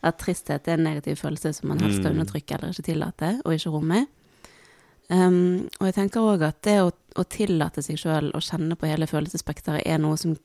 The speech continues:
Speaker 1: krever at man faktisk har rom i hverdagen til å gjøre det, da. Sånn at når man hele tiden springer av gårde og ikke, ikke har mulighet til å sitte i stillhet og være til stede i øyeblikket, så,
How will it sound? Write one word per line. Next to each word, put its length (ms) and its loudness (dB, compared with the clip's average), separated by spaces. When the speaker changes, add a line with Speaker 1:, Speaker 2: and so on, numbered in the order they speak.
Speaker 1:
krever 400 -2
at 180 -8
man 180 -2
faktisk 520 -6
har 240 0
rom 260 -2
i 80 -2
hverdagen 360 -2
til 120 -6
å 60 -2
gjøre 240 0
det, 100 -2
da. 100 -2
Sånn 180 2
at 140 0
når 120 4
man 160 4
hele 280 0
tiden 800 0
springer 420 -2
av 80 -4
gårde 400 0
og 120 4
ikke, 960 0
ikke 360 0
har 140 2
mulighet 360 2
til 160 -6
å 80 -2
sitte 640 -6
i 40 -2
stillhet 800 -4
og 100 -4
være 180 -2
til 80 -2
stede 300 -2
i 80 0
øyeblikket, 400 -6
så, 360 -2